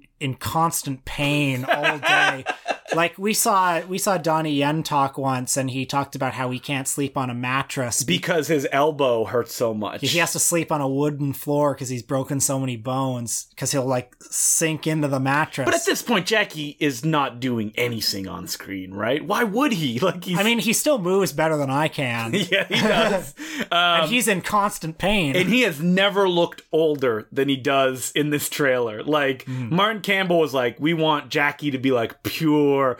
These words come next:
Speaker 2: sad-faced Jackie Chan."
Speaker 1: And I think that's good, because I've seen enough Jackie Chan movies lately where it's him and a bunch of Cantonese pop stars
Speaker 2: Ugh.
Speaker 1: running around.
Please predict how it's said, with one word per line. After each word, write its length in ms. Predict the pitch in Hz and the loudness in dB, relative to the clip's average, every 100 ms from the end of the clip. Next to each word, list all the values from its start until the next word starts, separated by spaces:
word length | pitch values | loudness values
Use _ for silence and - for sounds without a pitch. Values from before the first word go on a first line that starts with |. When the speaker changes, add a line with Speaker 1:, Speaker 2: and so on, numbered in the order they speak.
| - | -10
Speaker 2:
sad-faced 920 | _ - - 139 127 127 - 131 123 - | _ -10 -2 2 2 0 0 2 2 -2
Jackie 320 | 135 117 131 | -4 -4 -6
Chan." 400 | - 123 107 98 | -2 -2 -2 -4
Speaker 1:
And 80 | 151 | 0
I 80 | 185 | 2
think 120 | 233 | 2
that's 200 | 208 208 | 2 0
good, 240 | - 160 131 | 0 -2 -2
because 340 | 131 151 139 | -2 0 -2
I've 180 | 165 156 | -2 -2
seen 200 | - 196 | 0 0
enough 280 | 185 165 - | 0 0 0
Jackie 320 | 165 151 151 | -2 -2 -4
Chan 260 | - 147 143 | -2 -2 0
movies 300 | 131 127 139 | -2 -2 -2
lately 300 | 131 131 127 | -4 -4 -6
where 120 | 120 | -6
it's 120 | 120 | -8
him 180 | 147 139 | -6 -4
and 80 | 131 | -4
a 40 | |
bunch 220 | 127 127 | -4 -6
of 80 | 135 | -6
Cantonese 540 | - 131 - 131 123 - | -6 -6 -4 -4 -4 -2
pop 260 | 139 131 | -2 -2
stars 420 | - 131 123 123 131 | 0 0 0 0 2
Speaker 2:
Ugh. 120 | 127 | 2
Speaker 1:
running 220 | 123 139 | 2 0
around. 640 | 135 135 131 131 135 - | 2 2 4 2 0 -2